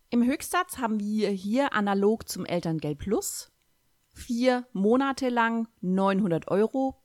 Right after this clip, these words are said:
pro Nase, also pro Partner. Das bedeutet, insgesamt haben wir hier, ähm, pro Nase dreitausendsechshundert. Äh, Euro, die wir bekommen, und insgesamt siebentausendzweihundert. Wenn wir jetzt diese ganzen,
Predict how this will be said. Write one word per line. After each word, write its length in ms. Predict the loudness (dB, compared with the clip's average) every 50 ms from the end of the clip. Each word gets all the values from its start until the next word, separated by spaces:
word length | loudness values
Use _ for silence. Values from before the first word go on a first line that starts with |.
| _ _ -10
pro 280 | -2 2 4 4 4
Nase, 600 | 4 2 2 2 0 0 0 -2 -4 -2 0 0 0 0 -2 _ _ _ _ _
also 160 | -12 -12 -12
pro 260 | -14 -14 -8 -6 -6 -6
Partner. 500 | -6 -8 -10 -10 -10 -6 _ -4 -2 -2 -4 -6 _ _ _ _ _ _ _
Das 140 | -16 -12 -12
bedeutet, 400 | -6 -4 -4 -2 -2 -4 -6 -6
insgesamt 600 | -6 -6 -6 -8 -4 -2 -2 -2 -2 -6 -8 -6
haben 200 | -4 -4 -4 -4
wir 80 | -6 -8
hier, 400 | -8 -6 -4 -2 -2 -2 -4 -8 _ _ _ _ _ _ _ _
ähm, 540 | -6 -4 -4 -2 -4 -4 -4 -6 -8 -10 -12 _ _ _
pro 180 | _ -4 -4 -2
Nase 360 | 0 0 -2 -2 -2 -4 -8
dreitausendsechshundert. 1300 | -2 -2 -2 -2 -2 -4 -6 -6 -4 -6 -8 -8 -8 -10 -10 -8 -6 -2 0 0 2 0 -2 -4 -8 -20 _ _ _ _ _ _ _ _
Äh, 260 | -6 -4 -4 -4 -6 -4
Euro, 500 | -2 0 0 0 0 0 -2 0 0 -2
die 160 | -2 -4 -4
wir 100 | -4 -4
bekommen, 640 | -4 -4 -8 -6 -6 -6 -4 -4 -4 -6 -8 -8 -10 _ _
und 240 | -8 -8 -8 -6 -6
insgesamt 680 | -8 -8 -8 -10 -14 -10 -8 -6 -4 -4 -6 -6 -8
siebentausendzweihundert. 2000 | -10 -8 -6 -6 -6 -6 -8 -10 -10 -12 -12 -10 -10 -10 -8 -8 -8 -10 -10 -12 _ _ _ _ -4 0 0 2 2 2 2 2 2 2 0 -2 -4 -6 -14 -20 _ _ _ _ -20 -20 -20 -20 -20 -20 -20 -20 _
Wenn 100 | -4 -2
wir 80 | 0 0
jetzt 140 | -2 -2 -2
diese 180 | -2 -2 0
ganzen, 480 | 2 2 2 2 0 -2 -2 -2 -2